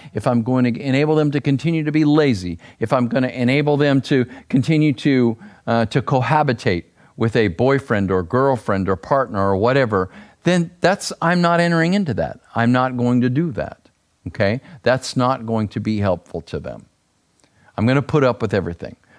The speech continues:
I'm gonna hope, right? Because love comes from God and I know God loves me, then I'm gonna be able to hope even when things seem hopeless. And I'm gonna endure all things. I'm gonna keep pressing on. I'm not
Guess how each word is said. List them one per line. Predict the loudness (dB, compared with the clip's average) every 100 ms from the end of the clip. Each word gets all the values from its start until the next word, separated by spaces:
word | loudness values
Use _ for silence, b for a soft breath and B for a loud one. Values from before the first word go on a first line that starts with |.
| b
I'm | 0
gonna | 2 2
hope, | 2 2 0 -4 -20 _ _ _ _ _ _ _ _ -2
right? | 0 2 -2 b b -2
Because | -2 2 2 4 2 0 -4
love | -2 2 4 2 0
comes | -2 -2
from | -2 -2 0
God | 2 2 2 2
and | 2
I | 2
know | 0
God | 2 2 2
loves | 2 0 -2
me, | -4 0
then | 0 -2 B B -2
I'm | 0
gonna | 2 0
be | 2 0
able | 2
to | 0
hope | 2 0 0
even | 0 0 0 0
when | 0
things | 0 -2 -2
seem | -4 -2 0
hopeless. | -2 -2 0 -2 -4 B B B
And | 0
I'm | 2
gonna | 2 2
endure | 2 2 4 4 4
all | 2
things. | 2 0 0 -4
I'm | -2 0
gonna | 0
keep | -2 -2 -6 -4
pressing | -2 -2 0 -2
on. | 0 0 0
I'm | -2 0 2
not | 2 2 0 -4